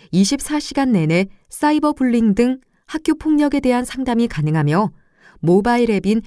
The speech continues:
일일칠 앱을 통해서도 언제든지 문자 상담이 가능합니다.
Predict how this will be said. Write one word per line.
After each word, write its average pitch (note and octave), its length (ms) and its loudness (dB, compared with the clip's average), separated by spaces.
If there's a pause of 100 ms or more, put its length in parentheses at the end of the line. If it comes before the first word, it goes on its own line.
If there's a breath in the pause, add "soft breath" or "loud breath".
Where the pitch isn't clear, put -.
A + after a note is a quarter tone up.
(300 soft breath)
일일칠 C4+ 680 2
앱을 F#3+ 220 0
통해서도 G3 720 0 (140)
언제든지 G#3+ 800 0
문자 F#3+ 380 0
상담이 B3 460 0
가능합니다. D#3+ 720 0